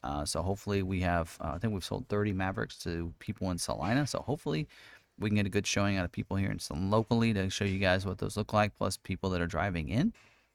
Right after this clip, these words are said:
Uh, Robin said, "Are you going to have a Bronco event next year?" Um, you know, I'm not sure. I know there's a, a, there's a lot of Bronco events. The reason we kinda thought about doing a Maverick event was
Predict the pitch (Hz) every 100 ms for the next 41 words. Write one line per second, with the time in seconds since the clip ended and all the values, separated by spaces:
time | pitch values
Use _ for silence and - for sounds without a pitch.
0 | - - - - _ 78 107 101 - 101
1 | 73 98 98 117 110 107 107 104 101 101
2 | 98 - - 87 92 95 87 - 87 85
3 | 98 - 90 95 120 - - 78 65 -
4 | - - - - - 104 107 101 - -
5 | 120 151 220 123 131 143 147 - 190 101
6 | 98 151 185 151 113 - 104 98 - 120
7 | 139 220 170 101 95 101 131 120 131 -
8 | 104 127 139 117 101 107 85 98 101 120
9 | 87 135 127 127 139 127 135 143 117 107
10 | 95